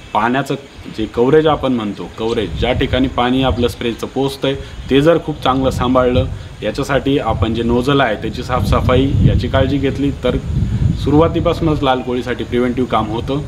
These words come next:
आणि नंतर लाल कोळीचा फारसा त्रास होत नाही. एवढंही करून लाल कोळी बागेमध्ये दिसत असेल, तर एक्सपोर्टच्या बागांसाठी केमिकलमध्ये औषध उपलब्ध नाही.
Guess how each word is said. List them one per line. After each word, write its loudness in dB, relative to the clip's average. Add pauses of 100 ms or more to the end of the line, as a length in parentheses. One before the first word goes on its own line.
(280)
आणि 2
नंतर 0
लाल 0
कोळीचा -2
फारसा -6
त्रास -6
होत -6
नाही. -4 (400)
एवढंही 6
करून 4
लाल 4
कोळी 2
बागेमध्ये 0
दिसत -4
असेल, -2 (480)
तर 2 (420)
एक्सपोर्टच्या 2
बागांसाठी 2
केमिकलमध्ये 2
औषध 0
उपलब्ध -2
नाही. 2